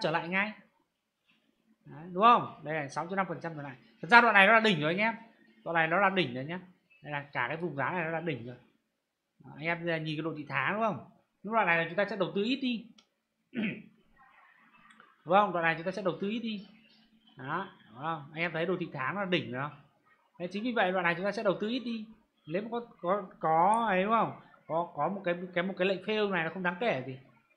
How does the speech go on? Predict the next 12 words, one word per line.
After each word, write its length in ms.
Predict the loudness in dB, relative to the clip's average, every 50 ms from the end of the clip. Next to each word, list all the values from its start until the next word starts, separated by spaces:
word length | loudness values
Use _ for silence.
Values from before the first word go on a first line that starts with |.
| _ _ _ _ _ _ _
Đó, 360 | -14 -10 -8 -8 -8 -10 -12 -12 -8
đấy, 160 | -6 -4 2
cả 140 | 4 4 4
một 100 | 4 2 2
quá 100 | 2 2 2
trình 280 | 2 2 2 2 4 4
lên 260 | 4 4 4 2 0
ăn 360 | -4 -4 -4 -4 -4 -4 -4
như 80 | -6 -4
vậy 160 | -2 -2 -4
anh 240 | -4 -8 -10 -2 0
em. 160 | 0 0